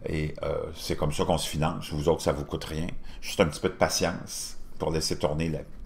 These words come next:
publicité. Puis je vous en remercie à l'avance. Ceci étant dit, les Français, les cousins, vous étiez en élection, premier tour ce dimanche, pas de surprise. Macron, euh, Le Pen, euh, face à face numéro deux.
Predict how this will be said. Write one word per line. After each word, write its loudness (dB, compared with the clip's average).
publicité. 0
Puis 0
je 0
vous 4
en 12
remercie 6
à 12
l'avance. 12
Ceci 12
étant 12
dit, 4
les 10
Français, 10
les 8
cousins, 8
vous 6
étiez 8
en 10
élection, 8
premier 6
tour 8
ce 2
dimanche, 2
pas 8
de -4
surprise. 2
Macron, 10
euh, 6
Le 8
Pen, 8
euh, 4
face 6
à 12
face 8
numéro 10
deux. 8